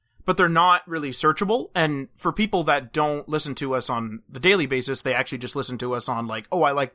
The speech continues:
that episode," or, "I'm interested in that topic." And they listen to us piecemeal. If there's no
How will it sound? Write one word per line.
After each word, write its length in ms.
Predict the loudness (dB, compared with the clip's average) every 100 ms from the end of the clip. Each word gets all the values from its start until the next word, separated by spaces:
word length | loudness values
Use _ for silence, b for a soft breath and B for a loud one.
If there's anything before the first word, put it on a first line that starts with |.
| _
that 180 | -4 -4
episode," 400 | -6 -6 -8 -6
or, 100 | -8
"I'm 120 | -8
interested 260 | -8 -8 -6
in 60 | -6
that 160 | -4
topic." 360 | 0 2 0 -10 B B B B -4
And 80 | 0
they 40 |
listen 200 | 2 0
to 140 | -4 -4
us 80 |
piecemeal. 560 | -4 -6 -2 0 0 -2 b b b
If 100 | 0
there's 180 | 2 4
no 200 | 4 4